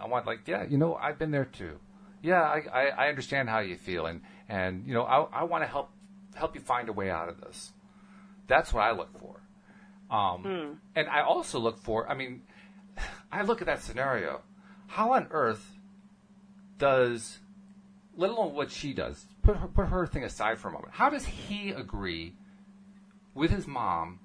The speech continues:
Speaker 1: 'Cause his mom is big, is apparently the big problem, not so much his dad. His mom is the,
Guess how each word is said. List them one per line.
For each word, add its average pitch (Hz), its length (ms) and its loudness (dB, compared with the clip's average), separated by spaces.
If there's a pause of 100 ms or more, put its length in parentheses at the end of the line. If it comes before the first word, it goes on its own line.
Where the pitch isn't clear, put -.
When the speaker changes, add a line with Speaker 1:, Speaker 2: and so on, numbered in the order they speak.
(800)
Speaker 1:
'Cause 123 120 -6
his 110 100 -8
mom 135 240 0
is 123 100 0
big, 107 360 -8
is 120 120 -6
apparently 101 320 0
the - 80 -10
big 95 160 -6
problem, 82 360 0
not 92 200 -4
so - 60 -14
much 95 140 -6
his - 140 -18
dad. 85 260 -4
His 95 160 -8
mom 113 240 0
is 123 80 -8
the, 107 100 -8